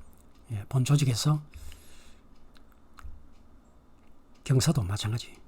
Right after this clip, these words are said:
위사와 동일하게 일잔류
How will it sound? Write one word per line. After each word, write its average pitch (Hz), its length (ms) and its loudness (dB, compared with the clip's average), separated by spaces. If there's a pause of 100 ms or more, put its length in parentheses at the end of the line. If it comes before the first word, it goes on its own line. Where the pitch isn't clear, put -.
(240)
위사와 131 380 0
동일하게 113 580 0 (960)
일잔류 135 540 6